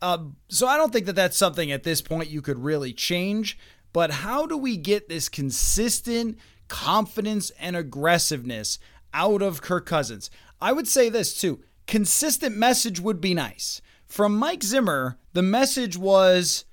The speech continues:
"Hey, stop throwing interceptions in two thousand eighteen. And oh, by the way, we don't trust you." And then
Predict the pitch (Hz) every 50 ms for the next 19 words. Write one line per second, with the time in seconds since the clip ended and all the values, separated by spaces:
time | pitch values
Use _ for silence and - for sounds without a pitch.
0 | _ _ _ _ _ _ - 262 247 175 - - 233 240 247 247 247 247 247 247
1 | 233 226 220 214 - - 233 233 226 - - 151 127 107 - 131 131 - - 185
2 | 175 196 185 175 170 160 170 175 165 156 - - 170 147 127 113 143 185 196 233
3 | 240 262 269 285 277 285 269 269 262 294 294 262 196 196 175 214 247 262 247 -
4 | - 254 277 269 269 - - 135 95 - - _ _ _ _ _ _ _ - _
5 | 190 170 214 220 226 226 240 226 220 202